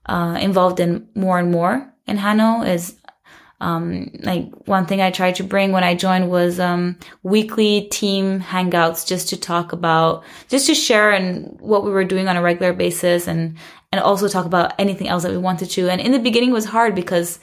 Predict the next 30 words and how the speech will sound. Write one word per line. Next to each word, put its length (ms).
they 100
didn't 280
have 240
this 140
habit 300
and 80
you 80
can't 240
force 360
it 80
onto 220
people. 440
But 340
now 240
it's 140
become 380
a 60
regular 300
thing 160
where 100
people 320
are 140
there, 380
you 80
know, 80
every 260
Wednesday 400
they're 140
like, 160
"Hey, 480